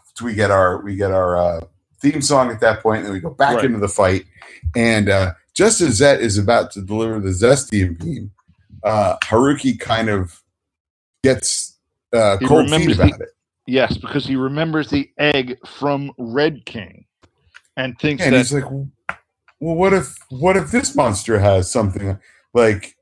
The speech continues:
Speaker 1: he's getting to the point where he's like, "So, you know, monster lives are important too. Maybe,
Speaker 2: <laughs>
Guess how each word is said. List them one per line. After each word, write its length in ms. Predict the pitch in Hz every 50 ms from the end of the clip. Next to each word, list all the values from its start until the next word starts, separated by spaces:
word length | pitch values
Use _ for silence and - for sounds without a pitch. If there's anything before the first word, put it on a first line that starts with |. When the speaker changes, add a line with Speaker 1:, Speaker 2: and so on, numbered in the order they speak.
| _ _ _ _ - -
Speaker 1:
he's 180 | 147 143 -
getting 260 | - 170 156 139 151 147
to 40 | 135
the 100 | 123 117
point 260 | - 147 139 120 101
where 100 | 120 113
he's 140 | 107 107 117
like, 300 | 110 101 98 - - - _ _ _ _ _ _ _ -
"So, 140 | 156 -
you 100 | - 156
know, 100 | 135 120
monster 420 | 123 139 165 190 202 202 - 160 151
lives 320 | 139 135 131 131 123 117
are 120 | 135 123 117
important 480 | 113 110 113 143 135 98 90 101 -
too. 220 | - 240 220 160 123 - - - - - - - - - -
Maybe, 240 | - - 147 156 170
Speaker 2:
<laughs> 240 | 220 - - -